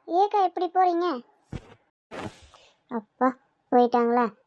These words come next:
இவங்க கூட போய் உக்காந்து உக்காந்து நம்ம வீட்லயும் பாவம் மருமகளையும் அது இது சொல்லி சண்டையா வந்துட்டு இருந்தது. இப்பதான் ஒரு ரெண்டு மூணு நாளா நிம்மதியா இருக்கேன். அது பொறுக்கல, வீடு தேடி வந்துருச்சு பாரு.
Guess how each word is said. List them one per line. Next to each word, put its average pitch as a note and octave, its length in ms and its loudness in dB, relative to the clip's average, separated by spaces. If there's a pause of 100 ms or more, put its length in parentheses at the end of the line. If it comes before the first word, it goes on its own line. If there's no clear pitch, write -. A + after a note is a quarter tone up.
(100)
இவங்க G#3 300 -2
கூட A3+ 280 -2
போய் A#3+ 300 -2
உக்காந்து A3+ 320 -4
உக்காந்து A3+ 360 -4 (180)
நம்ம A3 320 -4
வீட்லயும் A3 340 -6
பாவம் A3+ 300 -2
மருமகளையும் A3 560 -4
அது A3 180 -4
இது A3+ 200 -6
சொல்லி B3+ 340 -4 (380)
சண்டையா A3+ 540 -2
வந்துட்டு B3 360 -4
இருந்தது. A3 240 -6 (280)
இப்பதான் A3+ 560 -4
ஒரு A3 100 -2
ரெண்டு A3 160 -2
மூணு A3 180 -2
நாளா A3 180 -2
நிம்மதியா A#3 460 0
இருக்கேன். G#3 240 -10 (140)
அது G#3 220 -4
பொறுக்கல, B3 440 -2 (220)
வீடு C#4 400 0
தேடி D4+ 260 0
வந்துருச்சு D#4 440 -2
பாரு. D4 280 0